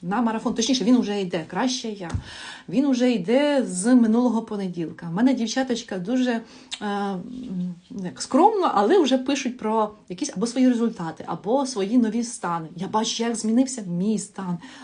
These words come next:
Лише цей тиждень активної роботи на марафоні, я бачу, як він змінився. Е, у нас там є режиму ранку, у нас є практики, у нас буде однозначно ще по кармі багато всього, по харчуванню по луні там є.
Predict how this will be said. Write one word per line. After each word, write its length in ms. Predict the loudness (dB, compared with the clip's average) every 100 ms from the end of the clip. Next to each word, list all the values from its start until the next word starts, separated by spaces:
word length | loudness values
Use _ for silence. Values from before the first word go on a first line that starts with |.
| -4
Лише 380 | -4 0 0 0
цей 260 | 0 -2
тиждень 600 | -2 -4 -2 -2 -4 -6 -4
активної 840 | -6 -4 -2 -2 0 -2 -2 -2
роботи 480 | -4 -2 -4 -4 -4
на 120 | -2
марафоні, 580 | -2 -4 -6 -4 -2 -4 -6 -16
я 100 | -10
бачу, 400 | -2 0 0 0
як 120 | -4 -4
він 120 | -6
змінився. 600 | -2 -4 -4 -6 -4 -4 -6 -10 -16 -18 -10
Е, 40 | -6 -6 -2
у 100 | -2
нас 260 | 0 -4
там 200 | -6 -6
є 100 | -2
режиму 500 | -2 2 2 2 0 -2
ранку, 540 | -4 -4 -4 -6 -10 -12 -14 -14
у 60 | -2
нас 460 | 0 2 0 -2 -6
є 400 | -4 0 0 -2
практики, 600 | -2 -2 -2 -8 -16 -12
у 120 | -2
нас 460 | 0 2 2 2 -4
буде 360 | -8 -4 0
однозначно 540 | 0 -2 -4 -4 -4 -6
ще 120 | -6
по 140 | -4
кармі 280 | -4 -4 -4
багато 360 | -6 -8 -10 -10
всього, 240 | -12 -12
по 140 | -6 -4
харчуванню 560 | -2 -4 -4 0 0
по 140 | -2 -6
луні 440 | -6 -2 -2 -4 -10 -14 -16 -12
там 240 | -8 -8
є. 240 | -8 -10